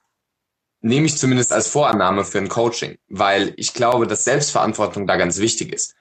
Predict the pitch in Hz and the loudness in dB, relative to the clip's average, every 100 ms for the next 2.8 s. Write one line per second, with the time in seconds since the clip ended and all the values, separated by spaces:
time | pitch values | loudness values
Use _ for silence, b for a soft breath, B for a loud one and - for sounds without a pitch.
0 | b b b - - 64 98 113 131 98 | b b b -16 -14 -8 -2 0 2 0
1 | - 117 143 147 131 107 104 110 123 127 | 0 0 0 2 0 2 2 2 2 -2
2 | - 117 117 _ - _ - - | -4 -6 -8 _ -20 _ -20 -20